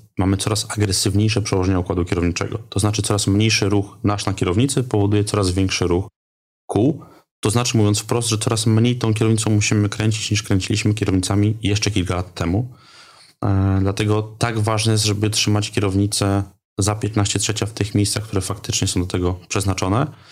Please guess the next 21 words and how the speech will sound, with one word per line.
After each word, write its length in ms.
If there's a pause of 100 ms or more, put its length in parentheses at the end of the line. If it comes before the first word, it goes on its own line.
(140)
Z 80
prostej 280
przyczyny, 320
złapanie 320
kierownicy 300
delikatnie 460
wyżej 380 (100)
nawet 380 (800)
sprawia, 460
że 220 (180)
nasz 540
ruch 400
ręki 480
na 100
kierownicy, 480 (420)
gdzie 80
skręcamy 380
mo-, 200
mocnymi 360
mięśniami, 540
mięśniami, 540